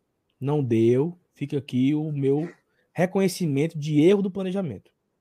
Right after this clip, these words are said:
Importantíssimo ele ter reconhecido isso. E ele falou na entrevista hoje o quê? Que tudo é aprendizado.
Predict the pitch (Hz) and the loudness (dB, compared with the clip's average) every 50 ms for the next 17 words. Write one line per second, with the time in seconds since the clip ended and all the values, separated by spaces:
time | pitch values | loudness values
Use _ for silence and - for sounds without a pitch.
0 | _ - - - _ _ _ - 170 151 - 165 160 - - 233 226 - 202 196 | _ -20 -20 -20 _ _ _ -6 -6 -2 -2 -2 -2 -2 -2 -4 -4 -4 -6 -6
1 | - - - - 160 170 170 - 175 170 170 151 - 175 190 160 120 110 - - | -6 -10 -8 -6 -6 -4 -2 -4 -4 -4 -4 -6 -4 0 2 2 2 0 -2 -10
2 | _ _ _ _ _ _ _ _ _ _ _ _ _ _ _ _ 170 175 220 247 | _ _ _ _ _ _ _ _ _ _ _ _ _ _ _ _ 6 10 10 10
3 | 294 277 - - 233 196 185 180 170 165 - - 147 151 180 240 285 240 - 226 | 10 8 4 4 4 4 6 6 4 4 4 0 -4 -4 -2 -2 -2 -2 -2 -2
4 | 190 175 170 160 - 156 127 127 156 214 226 214 233 - 247 208 147 113 98 _ | -2 -2 -4 -4 -4 -4 -2 0 0 0 0 -2 -4 0 2 2 2 2 -2 _
5 | _ _ _ _ _ _ _ _ _ _ _ _ _ _ _ _ _ _ _ _ | _ _ _ _ _ _ _ _ _ _ _ _ _ _ _ _ _ _ _ _
6 | _ _ _ _ _ _ - - 330 339 - _ - 190 185 170 214 233 240 - | _ _ _ _ _ _ -2 -2 -2 -2 -2 _ 2 4 4 6 6 4 4 2
7 | 220 226 233 294 339 381 403 - 104 107 | -2 -4 -4 -4 -6 -6 -6 -8 -8 -12